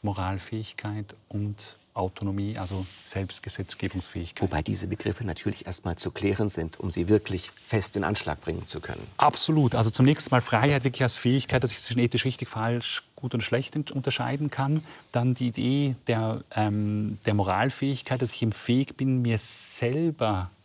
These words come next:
Speaker 1: herauszufinden, selbst zu erkennen,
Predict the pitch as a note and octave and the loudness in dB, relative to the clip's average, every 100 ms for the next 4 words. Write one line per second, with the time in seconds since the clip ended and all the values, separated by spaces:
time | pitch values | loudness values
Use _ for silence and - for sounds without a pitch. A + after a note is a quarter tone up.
0 | _ A2 G2+ G#2 G#2+ - A#2 - A#2+ A#2+ | _ -2 2 2 2 -2 -2 0 0 2
1 | A#2+ - A#2+ D3 - - A2+ - - D3 | 0 0 0 0 -2 -4 -4 -4 0 2
2 | A#2 G2+ | 2 2